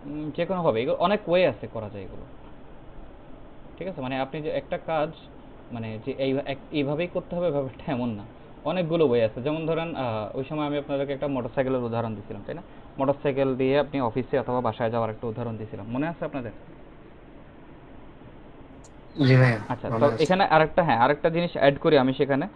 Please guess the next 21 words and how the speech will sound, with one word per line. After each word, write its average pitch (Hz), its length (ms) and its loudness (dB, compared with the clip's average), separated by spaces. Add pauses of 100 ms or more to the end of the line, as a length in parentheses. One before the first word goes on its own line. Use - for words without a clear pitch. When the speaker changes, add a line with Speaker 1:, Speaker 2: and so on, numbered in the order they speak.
(380)
Speaker 1:
আমি 160 200 4
ধরেন 165 240 6
সেখানে 160 280 2
আমি 151 120 6
আপনাকে 151 240 2
বললাম 143 340 4
যে, 165 120 0
"তুমি 147 280 -2
এই 117 320 -2 (400)
office 143 220 2 (100)
থেকে 175 180 2
বাসায় 143 320 6
যাওয়ার 147 180 6 (260)
সময় 160 220 2
সবসময় 160 420 0
এই 156 160 6
রোডটা 143 320 6
ইউজ 123 220 4 (100)
করবা।" - 220 -8 (1300)
ঠিক 165 100 -6
আছে? 208 200 -6